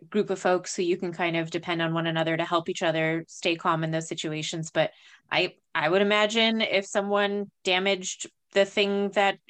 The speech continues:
is, like, vital for my livelihood, I would be pretty upset too. So, you know, I think, uh,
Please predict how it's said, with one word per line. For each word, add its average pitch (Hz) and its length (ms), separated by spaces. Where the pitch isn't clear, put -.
is, 170 340
like, 160 280
vital 180 420
for 196 160
my 196 180
livelihood, 214 720
I 180 220
would 214 240
be 190 120
pretty 180 280
upset 180 360
too. 160 280
So, 160 440
you 190 120
know, 156 140
I 151 140
think, 170 400
uh, 156 380